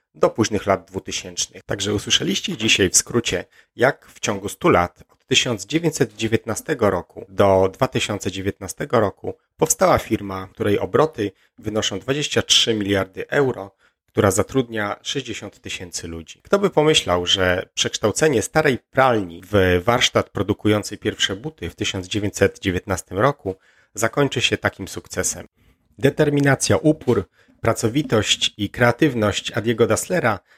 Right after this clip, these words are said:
i jego rodziny pozwoliła na stworzenie takich marek jak Adidas, Puma, Arena, Superstar, a także takich innowacyjnych produktów jak buty z kolcami, korki piłkarskie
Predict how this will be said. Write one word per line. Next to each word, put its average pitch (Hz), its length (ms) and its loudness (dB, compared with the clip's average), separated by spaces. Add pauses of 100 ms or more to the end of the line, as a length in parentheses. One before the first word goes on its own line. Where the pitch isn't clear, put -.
(140)
i 110 100 -2
jego 104 260 4
rodziny 101 460 0
pozwoliła 156 560 2
na 104 140 0
stworzenie 107 720 0 (340)
takich - 340 -2
marek 110 340 2
jak - 240 -6
Adidas, 131 720 0 (240)
Puma, 117 480 0 (400)
Arena, 123 640 2 (200)
Superstar, 117 920 0 (380)
a - 100 -4
także 123 300 2
takich - 420 -2
innowacyjnych 117 680 2
produktów 107 540 0
jak - 280 -2
buty 135 280 0
z - 80 -4
kolcami, 98 640 -2 (440)
korki 139 420 0
piłkarskie 95 800 0